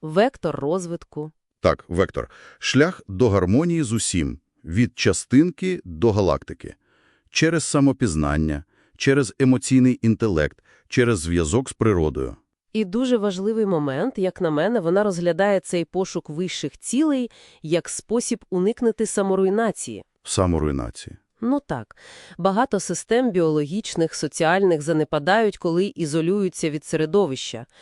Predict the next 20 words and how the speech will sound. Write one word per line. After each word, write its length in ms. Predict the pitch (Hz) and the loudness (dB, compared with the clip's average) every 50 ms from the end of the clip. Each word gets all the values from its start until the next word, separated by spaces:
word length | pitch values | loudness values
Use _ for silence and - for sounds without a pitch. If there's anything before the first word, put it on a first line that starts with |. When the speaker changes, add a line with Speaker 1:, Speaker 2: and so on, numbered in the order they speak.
| - - - - - | -20 -20 -20 -20 -12
Speaker 1:
відсікають 720 | - 143 165 - - - 175 - - 220 220 180 143 127 - | -8 -8 -6 -6 -4 -6 -4 -2 2 2 2 2 2 0 -4
себе. 420 | - - 127 110 113 117 110 120 - _ _ _ _ - - - - | -6 -8 -8 -8 -8 -10 -12 -12 -16 _ _ _ _ -20 -20 -12 -6
А 120 | - 143 143 | -4 -4 -4
цей 320 | - - 175 190 233 254 | -2 0 2 4 4 2
шлях — 400 | - - - 175 160 143 123 - - | 0 -2 -2 0 0 0 -2 -4 -6
це 240 | - - 156 156 - - | -2 0 0 0 0 -2
про 140 | - 170 | -2 -2
інтеграцію. 800 | 170 165 - 165 147 139 160 175 175 - - - - 120 104 87 - _ _ _ _ _ - | 0 0 -2 -2 -2 0 0 0 0 -2 -6 -10 -12 -12 -12 -14 -16 _ _ _ _ _ -4
Speaker 2:
Зрозуміло. 600 | 82 80 110 143 113 101 80 67 67 65 62 - _ - - - - - | 0 2 4 4 4 4 2 2 2 0 -2 -4 _ -18 -20 -20 -10 -2
Тобто 500 | - 143 151 - - - 147 143 139 127 | 0 0 0 0 0 2 4 4 4 4
квантова 480 | - - 131 165 196 208 196 196 156 147 | 2 0 0 2 2 2 2 2 2 4
духовність 580 | 117 107 - - 87 78 73 73 67 - _ - | 2 2 2 2 2 2 2 0 -2 -4 _ -4
як 260 | 85 85 123 170 180 | 2 4 4 4 4
запобіжник 720 | 160 175 156 - 139 90 82 80 78 80 95 92 - - - | 2 -2 0 0 0 0 2 0 2 2 0 -2 -2 -4 -2
від 300 | 95 101 117 92 - - _ - | 0 0 0 0 -2 -8 _ 0
перетворення 720 | 127 120 123 - - 113 120 120 104 92 90 82 78 78 | 0 2 2 0 0 2 2 4 4 4 2 2 2 2
на 140 | 80 80 80 | 0 0 -2
тих 260 | - 98 92 80 - | -2 -2 -2 0 0
самих 480 | - - 90 80 76 73 69 - - - | 0 2 2 2 0 -2 -4 -6 -12 -14
біомашин 1000 | 71 67 71 98 101 95 82 78 76 71 - - - 73 67 67 73 101 131 170 | -6 0 2 4 4 4 4 2 0 0 -2 -2 -2 -2 -2 0 0 -2 -2 -4